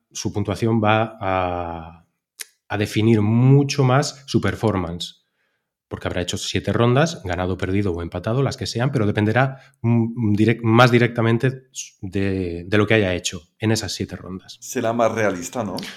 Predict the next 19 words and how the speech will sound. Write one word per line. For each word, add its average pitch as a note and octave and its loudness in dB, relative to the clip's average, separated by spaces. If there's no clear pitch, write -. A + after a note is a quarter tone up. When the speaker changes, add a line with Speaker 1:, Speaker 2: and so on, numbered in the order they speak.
Speaker 1:
Eso - -4
es. - -16
Reflejará G2+ 0
mucho A2 -2
más, A#2+ 6
pues F2+ -8
eso, F2 -8
la, E2+ -10
la F2+ -8
manera G2+ -4
de A#2+ 2
desenvolverse G#2 0
de G#2+ 2
ese F#2+ -4
jugador G2 -2
en G#2+ 0
el F2 -6
torneo. E2+ -8
Mm, G#2+ 2